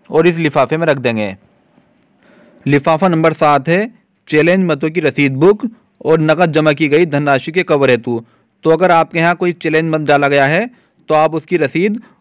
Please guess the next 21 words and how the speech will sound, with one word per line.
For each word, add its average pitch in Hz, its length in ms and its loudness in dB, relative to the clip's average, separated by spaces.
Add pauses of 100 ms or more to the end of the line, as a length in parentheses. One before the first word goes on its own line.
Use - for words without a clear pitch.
और 151 180 2
उससे 156 200 0
जमा 151 220 2
की 151 160 -2
गई 156 180 2 (260)
रकम 139 300 -2
को 214 200 2 (260)
इस 160 160 0
लिफाफे 151 420 0
में 160 100 0
रखेंगे। 180 460 0 (800)
अगर 160 180 2
आपके 160 300 2
यहाँ 165 140 2
कोई 170 160 -4
चैलेंज 156 360 -2
मत 151 160 -4
नहीं 151 180 -4
डाला 147 220 2
गया 143 160 2
है 202 220 0